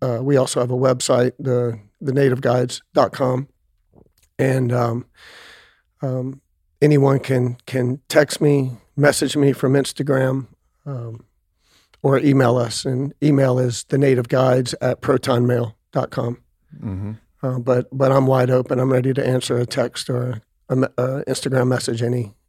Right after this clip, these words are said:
Speaker 1: any moment.
Speaker 2: Be careful what you ask for.
Speaker 1: Yeah, yeah. Well,
Speaker 2: <laughs>
Speaker 1: let's talk.
Speaker 2: Uh, yeah.
Speaker 1: I, I mean, this is,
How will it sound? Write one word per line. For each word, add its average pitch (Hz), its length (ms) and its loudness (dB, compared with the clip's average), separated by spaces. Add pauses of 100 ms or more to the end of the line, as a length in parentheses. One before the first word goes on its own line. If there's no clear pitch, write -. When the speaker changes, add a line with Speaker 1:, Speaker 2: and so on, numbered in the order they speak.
Speaker 1:
any 131 140 0
moment. 120 320 -4
Speaker 2:
Be - 20 -10
careful 104 300 -4
what 95 180 -8
you 101 80 -6
ask 90 220 -10
for. - 200 -16
Speaker 1:
Yeah, 123 360 2
yeah. 127 160 -2
Well, 120 280 -4
Speaker 2:
<laughs> 160 1300 -6
Speaker 1:
let's 127 220 2
talk. 113 360 -4
Speaker 2:
Uh, 127 120 0
yeah. 139 140 4
Speaker 1:
I, 123 320 0
I 117 40 -2
mean, 120 100 -2
this 127 180 0
is, - 180 -4